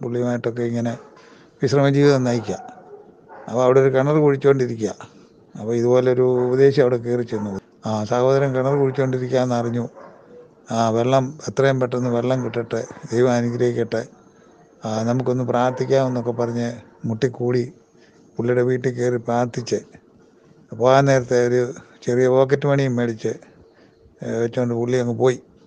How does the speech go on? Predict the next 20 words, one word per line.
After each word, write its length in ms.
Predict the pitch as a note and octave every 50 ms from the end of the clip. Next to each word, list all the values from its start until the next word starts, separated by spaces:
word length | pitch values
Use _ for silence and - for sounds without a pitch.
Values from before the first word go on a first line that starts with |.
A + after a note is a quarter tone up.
| - _ _ _ - - _ - - - _ _ _ _ _ _ _ _ _ _ _ _ -
ഇയാൾ 320 | B2 A#2+ C#3 D#3 E3 F3 E3+
പോയ 280 | D#3 D#3 D#3+ E3 E3+
വഴിക്ക്, 460 | E3+ D#3 C#3+ D3 D3 C#3 C#3+ C#3+ A#2+ B2 C#3 - - - - - - - - - _ -
ഏ, 420 | - B2+ B2 B2+ B2 B2 B2 A#2+ A#2+
ബസ്സിൽ 400 | A#2 B2 B2+ B2 A2+ - E3 E3
നിന്ന് 180 | D#3 D3 C3+
ഇയാൾ 300 | B2+ B2+ C3+ D3+ D3+ D#3
ചെന്ന് 260 | D#3+ D#3 D3 D3 C#3+
ബസ്സിൽ 320 | C3+ C3+ C3+ B2 - E3 D#3+ D#3 - C#3
കയറാൻ 320 | C#3 C#3 C#3 D3 D3 C3
നിൽക്കുന്നിടത്ത്, 720 | A#2+ A#2+ A#2+ - B2 C3 B2+ A#2+ A#2 - - A2+ A#2+ C3 - - _ - - - - - - _ - - - _ _ _ _ -
ആ, 60 | A#2+ A#2 A#2 A#2 A2+ A#2
ഈ 120 | A#2+ A#2+ B2 B2 B2 B2
ഇയാളുടെ 300 | C3 C3+ C3+ C3+ C3+ C3 C3 B2+ B2 B2 B2
ഈ 140 | B2 B2+ C3 C3 B2+ B2 A#2+ A#2 B2 B2+ A2+
എക്സ് 140 | A#2 A2 A#2
സർവീസുകാരൻ്റെ 520 | C3+ C#3 C3+ C3+ B2+ C#3+ C#3 C3+ C3 B2+
വൈഫ് 300 | B2 B2 B2 B2+ C3 B2
വന്ന്, 340 | C#3 B2+ A#2 A2 A2+ A#2 A#2+ A#2 - - _ _ _ _ _ _ - -
ഉം, 160 | B2 A#2 A2